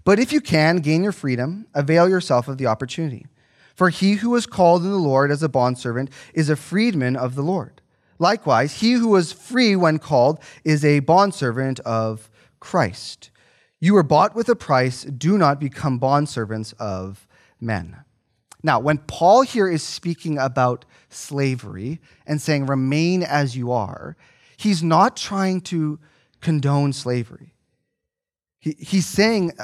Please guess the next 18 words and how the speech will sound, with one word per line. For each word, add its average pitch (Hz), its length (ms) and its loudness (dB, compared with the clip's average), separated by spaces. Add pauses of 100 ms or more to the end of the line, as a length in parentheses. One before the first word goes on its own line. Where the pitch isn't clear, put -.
a, 156 60 4
a, 156 300 0
a 156 80 2
greater 170 480 0
principle. 147 460 -6
The, 143 260 -10
the 156 120 -6
principle 185 500 -4
is 135 100 -4
this. - 180 -6 (340)
Whatever 175 460 4
you 247 180 2
do, 165 460 0 (840)
do 202 220 2
it 208 100 4
for 165 140 -4
the 139 100 -4
Lord. 143 460 -4